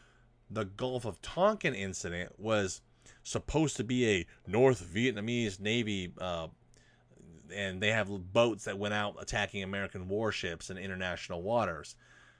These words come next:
But this very event that brought the U S into the Vietnam War was a complete and total fraud. We know that now. The government came out and admitted it. It was a lie to give an excuse for entering the war.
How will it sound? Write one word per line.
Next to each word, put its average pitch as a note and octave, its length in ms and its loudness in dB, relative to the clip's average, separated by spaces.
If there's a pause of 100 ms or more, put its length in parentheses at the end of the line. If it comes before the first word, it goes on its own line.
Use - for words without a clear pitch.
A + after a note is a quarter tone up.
(280)
But B2 220 6
this D3 160 2
very B2 320 4
event A#2 460 4 (560)
that G#2 200 2
brought A#2+ 240 4
the G2+ 80 -8
U A#2+ 300 0
S A2 300 2
into A#2 240 -4
the G#2 80 0
Vietnam G2+ 500 -2
War A2+ 540 2
was C#3+ 180 4
a A#2+ 40 -2
complete B2 320 -2
and G2+ 100 -8
total G2+ 260 -2
fraud. A2 560 2
We D3 140 -2
know D3 260 2
that F#2 220 2
now. D#2+ 400 -8 (380)
The G#2 100 -2
government B2+ 340 0
came C3+ 180 0
out C#3 120 2
and C#3+ 100 -4
admitted C3+ 460 -2
it. - 300 -10 (460)
It D#3+ 140 0
was D3 160 2
a B2+ 60 2
lie A2 800 0 (320)
to D3+ 100 0
give D#3 180 2
an C#3+ 80 -2
excuse C#3 640 0
for B2+ 300 -4
entering A#2 400 0
the B2 80 -2
war. D3+ 520 2